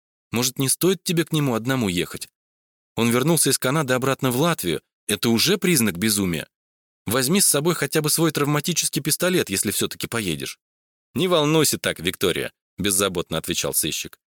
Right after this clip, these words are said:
"И травматика моя — это просто пуколка в сравнении с боевым оружием. Стреляешь из нее и только больше злишь агрессора. Раз у меня нет боевого пистолета, поеду с пустыми руками, с открытым забралом, так сказать.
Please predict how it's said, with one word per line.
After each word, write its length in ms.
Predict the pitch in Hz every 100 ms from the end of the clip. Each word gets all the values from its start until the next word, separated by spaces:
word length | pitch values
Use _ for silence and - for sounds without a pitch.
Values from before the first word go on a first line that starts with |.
| _
"И 80 | 113
травматика 640 | 139 151 151 185 - -
моя — 220 | 90 85 87
это 140 | -
просто 300 | 190 185 -
пуколка 460 | - 175 113 85 -
в 60 |
сравнении 460 | - 95 95 90 82
с 80 | 80
боевым 400 | 92 87 80 82
оружием. 400 | 80 69 65 - _ _ _ _
Стреляешь 520 | - 143 160 180 -
из 120 | 95
нее 200 | 92 87
и 40 | 90
только 260 | 151 120
больше 280 | 113 143 127
злишь 280 | 110 135 -
агрессора. 600 | 80 78 - - - - _ _ _ _ _
Раз 260 | 113 175 135
у 40 |
меня 200 | 135 113
нет 200 | 123 180
боевого 460 | 156 160 156 147 120
пистолета, 680 | - - 120 117 98 82 -
поеду 340 | 101 180 127
с 60 | -
пустыми 380 | 104 - 131
руками, 440 | 104 95 101 87 62
с 100 | -
открытым 440 | 104 - 190 143
забралом, 480 | 107 107 117 120 87
так 180 | 80 78
сказать. 400 | - 80 67 -